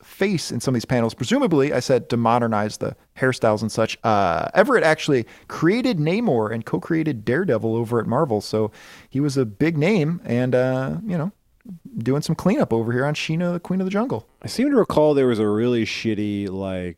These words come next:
Speaker 2: uh, Saturday afternoon live action T V show in the nineties about Sheena.
Speaker 1: Ye-, I don't remember it, but I did see when I was looking this up. Yeah, there was
Speaker 2: They
Speaker 1: a,
Speaker 2: hired,
Speaker 1: uh,
Speaker 2: they hired, like, a, like, a
Speaker 1: I think it was
Speaker 2: Baywatch,
Speaker 1: two thousands.
Speaker 2: there was, like, a Baywatch chick they hired to play Sheena.
Speaker 1: Yeah.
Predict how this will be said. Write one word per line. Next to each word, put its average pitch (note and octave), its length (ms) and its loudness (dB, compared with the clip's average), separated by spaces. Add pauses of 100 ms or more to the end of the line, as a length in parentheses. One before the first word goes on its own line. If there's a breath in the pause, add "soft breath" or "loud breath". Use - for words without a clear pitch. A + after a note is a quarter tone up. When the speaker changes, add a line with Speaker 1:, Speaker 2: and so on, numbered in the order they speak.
(160)
Speaker 2:
uh, F2 320 -6
Saturday G#2 480 -4
afternoon F#2+ 540 -6
live F#2 240 -10
action F#2+ 300 -10
T F#2 180 -14
V F#2+ 120 -8
show F#2 220 -8
in F2 80 -10
the F2 80 -12
nineties F#2 560 -10
about E2+ 220 -12
Sheena. E2 540 -14 (100)
Speaker 1:
Ye-, B2 480 -6 (320)
I D#3 160 6
don't F#3 160 4
remember D#3 360 4
it, F#3+ 60 2
but C#3+ 140 6
I C3 80 6
did C3 240 0
see C3 260 0
when A#2+ 140 2
I A#2 80 2
was A2 160 -2
looking A#2 180 0
this A2+ 160 0
up. A2 160 2
Yeah, G2+ 140 2
there A2+ 180 2
was A#2 260 2
Speaker 2:
They - 80 4
Speaker 1:
a, D3+ 40 4
Speaker 2:
hired, D#3 240 4
Speaker 1:
uh, - 40 -4
Speaker 2:
they D#3 120 2
hired, D#3 220 2
like, C#3 120 0
a, B2 80 0
like, A#2 240 -2
a - 40 -2
Speaker 1:
I - 20 4
think F#3 140 4
it A2+ 40 -2
was A#2 80 0
Speaker 2:
Baywatch, - 60 2
Speaker 1:
two - 20 2
thousands. G#2 500 -2
Speaker 2:
there C3+ 120 0
was, C#3 80 2
like, C3 100 2
a A2 60 -2
Baywatch A#2 500 -2
chick - 320 -2
they A#2 140 -2
hired A#2+ 420 -2
to A2+ 80 -4
play A#2 220 -2
Sheena. A#2 680 -4
Speaker 1:
Yeah. A2 280 -2